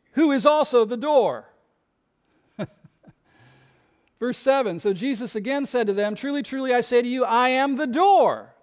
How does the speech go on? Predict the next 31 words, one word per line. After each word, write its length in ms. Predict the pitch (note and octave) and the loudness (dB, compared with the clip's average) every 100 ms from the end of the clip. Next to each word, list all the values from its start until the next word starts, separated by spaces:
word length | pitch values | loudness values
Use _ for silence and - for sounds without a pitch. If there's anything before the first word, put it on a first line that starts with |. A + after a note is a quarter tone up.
| - | -8
of 180 | D#3+ C#3+ | -6 -6
the 80 | |
sheep.'" 480 | D3 - C3+ - _ _ _ _ _ _ _ | -12 -10 -12 -12 _ _ _ _ _ _ _
So, 360 | _ B2+ B2+ A#2 _ _ _ _ _ | _ -12 -12 -12 _ _ _ _ _
the 80 | A#2+ | -10
good 200 | E3+ F3 | -8 -8
shepherd, 580 | - A3 A#3 A#3 G#3 - _ _ _ _ - | -6 -6 -2 -4 -4 -10 _ _ _ _ -20
I'm 140 | B2 | -16
the 80 | C#3 | -12
door. 540 | D#3+ A3+ G3+ C3+ G#2 _ _ _ _ _ _ | -4 -2 0 -4 -8 _ _ _ _ _ _
"All 160 | - F3+ | -12 -10
who 100 | F#3 | -8
came 260 | G3 A#3 G3+ | -6 -6 -6
before 380 | F3 B3+ C4+ | -4 2 2
me 120 | B3+ G3 | 2 -4
are 80 | |
thieves 320 | F3 G#3+ G#3+ F3+ | -6 -8 -8 -6
and 80 | |
robbers, 440 | F#3+ A#3+ C4+ G3+ D#3+ | 0 0 2 0 -4
but 100 | D#3 | -10
the 80 | D#3+ | -14
sheep 280 | - A3 | -14 -12
did 100 | G3 | -10
not 180 | F#3 A3 | -6 -4
listen 260 | A3 B3 G#3+ | -4 -4 -6
to 60 | |
them. 260 | F#3 A3+ G#3+ | -4 -2 -2
I 260 | F#3+ A3 A#3+ | 0 -2 -2
am 340 | A3+ A#3+ C4+ | -4 -4 -2
the 100 | C#4+ | -4
door. 460 | B3+ E4 E4 F3+ | -2 0 -2 -4